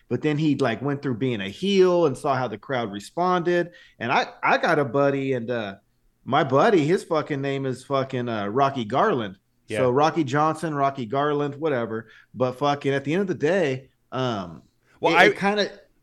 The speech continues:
Speaker 2: You know what
Speaker 1: Go
Speaker 2: made
Speaker 1: ahead,
Speaker 2: me
Speaker 1: bro.
Speaker 2: laugh? No, no, you know what made me laugh? Is I remember, 'cause, I mean, this is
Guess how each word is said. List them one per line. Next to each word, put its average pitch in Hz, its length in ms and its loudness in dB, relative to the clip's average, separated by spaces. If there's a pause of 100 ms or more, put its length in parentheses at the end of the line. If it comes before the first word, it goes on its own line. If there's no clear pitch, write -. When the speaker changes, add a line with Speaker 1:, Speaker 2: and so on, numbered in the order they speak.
(260)
Speaker 2:
You 156 140 -4
know 220 100 0
what 190 140 2
Speaker 1:
Go 147 40 -2
Speaker 2:
made 156 80 6
Speaker 1:
ahead, 175 140 6
Speaker 2:
me 139 60 4
Speaker 1:
bro. 135 80 4
Speaker 2:
laugh? 156 220 2
No, 151 160 2
no, 135 100 0
you 135 100 0
know 190 80 2
what 185 60 -2
made 160 100 -2
me 123 80 -2
laugh? 131 280 -2 (420)
Is 135 220 -4
I 147 180 2
remember, 131 840 -2 (260)
'cause, 117 220 -6
I 127 80 -4
mean, 123 140 -4
this 139 180 -4
is 135 200 -8